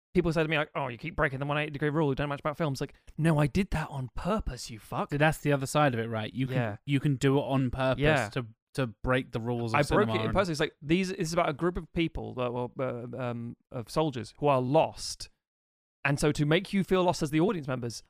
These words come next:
Speaker 1: I kept breaking the one eighty degree rules. Like, "I'm feeling confused." Like, "Yeah, now you feel like them." And similarly, in the short film I did recently called Mi Reino,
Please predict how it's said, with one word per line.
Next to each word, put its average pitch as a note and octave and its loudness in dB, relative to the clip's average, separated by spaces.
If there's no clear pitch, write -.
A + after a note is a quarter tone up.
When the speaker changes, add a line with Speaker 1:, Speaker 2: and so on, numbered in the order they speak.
Speaker 1:
I C3+ -2
kept E3+ -4
breaking D3+ 2
the C3+ -2
one C#3+ 0
eighty C3 -6
degree C#3 -2
rules. C3 0
Like, - -4
"I'm C3+ -2
feeling D3+ -2
confused." C#3 -2
Like, C3+ -6
"Yeah, D#3 0
now C#3+ 0
you C3+ 4
feel C3 0
like B2 -4
them." A#2+ 2
And C3 -4
similarly, C3 0
in C3+ -2
the C#3+ -6
short D#3+ 0
film C#3 -6
I - -2
did B2+ -2
recently B2+ -2
called - -12
Mi C3 -6
Reino, B2+ -4